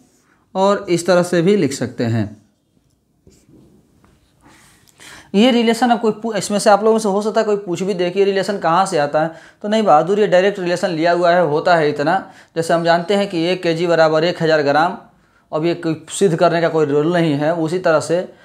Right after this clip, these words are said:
आप जानिए कि एक कूलाम बराबर इतना ईएसयू और एक एबी कूलाम बराबर दस कूलाम। तीसरा जो आपका टर्म है वो है फैराडे।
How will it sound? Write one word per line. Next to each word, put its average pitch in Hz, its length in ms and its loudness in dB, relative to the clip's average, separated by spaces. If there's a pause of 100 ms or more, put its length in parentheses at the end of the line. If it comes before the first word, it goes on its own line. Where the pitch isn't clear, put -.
(180)
आप 135 120 -4
जानिए 160 340 -2
कि 160 100 -2
एक 175 160 -2
कूलाम 156 300 0
बराबर 147 320 2
इतना 147 220 -2
ईएसयू 170 500 -2 (260)
और 135 420 0
एक 165 340 -4
एबी 151 200 2
कूलाम 147 260 -2
बराबर 135 280 2
दस 117 220 -4
कूलाम। 95 280 -8 (2250)
तीसरा 233 400 4
जो 226 140 0
आपका 226 460 2
टर्म 202 260 2
है 175 440 -2 (440)
वो 196 100 2
है 208 180 4
फैराडे। 190 680 2